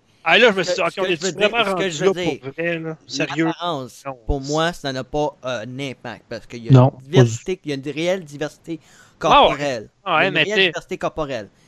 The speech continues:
Speaker 2: Puis oui, elle faut, elle doit être respectée, mais je veux pas que ça fasse, euh, que ce soit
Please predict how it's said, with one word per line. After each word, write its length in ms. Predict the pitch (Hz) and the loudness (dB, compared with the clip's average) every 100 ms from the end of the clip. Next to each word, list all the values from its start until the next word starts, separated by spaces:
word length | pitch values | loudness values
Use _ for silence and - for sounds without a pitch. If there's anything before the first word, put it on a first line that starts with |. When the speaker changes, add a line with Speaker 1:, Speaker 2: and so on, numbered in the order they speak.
| _ _ _ | _ _ _
Speaker 2:
Puis 200 | 131 120 - 127 | -10 -10 -14 -12
oui, 100 | 151 196 | -4 -2
elle 100 | 151 | -2
faut, 180 | 156 - | -6 -6
elle 120 | 139 | -6
doit 180 | 131 147 | -6 -8
être 200 | 147 156 - - | -6 -10 -10 -14
respectée, 720 | 135 147 - 135 - 170 214 - _ _ _ | -8 -8 -8 -12 -10 -8 -8 -10 _ _ _
mais 140 | 143 143 | -8 -8
je 60 | |
veux 60 | 151 | -8
pas 160 | - 175 | -8 -8
que 80 | |
ça 140 | - 127 | -6 -8
fasse, 420 | - 160 165 - _ - | -4 -4 -4 -12 _ -10
euh, 140 | 131 | -10
que 60 | 113 | -10
ce 80 | 127 | -16
soit 240 | - 156 | -8 -8